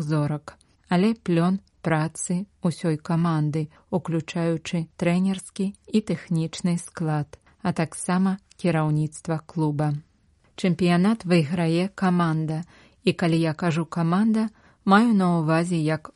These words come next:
гульцоў, так і трэнераў і ўсю спартыўную супольнасць,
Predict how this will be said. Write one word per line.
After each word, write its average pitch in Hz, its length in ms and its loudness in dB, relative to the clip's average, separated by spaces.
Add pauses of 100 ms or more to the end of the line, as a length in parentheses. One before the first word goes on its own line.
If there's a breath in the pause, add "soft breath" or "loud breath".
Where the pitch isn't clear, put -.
гульцоў, 180 560 0
так 185 320 -2
і - 20 -4
трэнераў 151 640 0 (240 soft breath)
і 170 80 6
ўсю 208 320 0
спартыўную 170 720 0
супольнасць, 151 880 -2